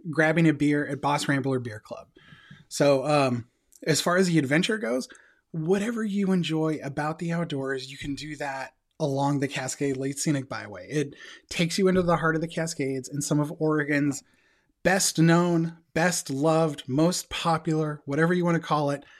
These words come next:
hiking trails, backpacking trails are, they begin along the highway and they head up toward Broken Top, South Sister, some of the other peaks around there.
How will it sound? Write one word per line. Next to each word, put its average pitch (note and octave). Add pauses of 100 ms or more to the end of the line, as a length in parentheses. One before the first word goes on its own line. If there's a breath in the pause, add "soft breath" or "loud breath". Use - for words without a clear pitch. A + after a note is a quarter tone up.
(140 soft breath)
hiking F#3
trails, C#3+ (360 soft breath)
backpacking D3+
trails C3+
are, C#3 (760 soft breath)
they D3
begin D3+
along C#3
the B2+
highway A#2+
and B2+
they C3+
head C#3+
up C#3+
toward C3+
Broken G#3
Top, -
South -
Sister, -
some C#3+
of C#3
the C#3
other D3
peaks -
around G#3
there. A#2